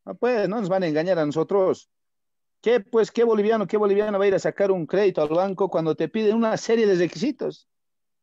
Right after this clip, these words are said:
Andrea, Nils, usted sabe. ¿Qué requisitos te piden? Lo primero, ¿qué es?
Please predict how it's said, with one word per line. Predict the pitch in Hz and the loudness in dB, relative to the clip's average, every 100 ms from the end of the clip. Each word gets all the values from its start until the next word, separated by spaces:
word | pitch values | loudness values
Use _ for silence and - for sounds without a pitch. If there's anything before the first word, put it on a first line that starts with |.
| _ _ _ - | _ _ _ -8
Andrea, | 120 127 208 220 | -2 0 2 2
Nils, | 180 214 165 | 2 -2 -2
usted | - 196 | 0 0
sabe. | - 262 226 _ _ _ _ _ _ _ _ | 0 -2 -2 _ _ _ _ _ _ _ _
¿Qué | 196 | -2
requisitos | 196 185 214 170 | 0 0 -2 -6
te | - | -6
piden? | - 226 220 | -4 -4 0
Lo | 160 | 0
primero, | 165 202 190 | 0 2 0
¿qué | 226 214 | 2 2
es? | 131 - | 0 -4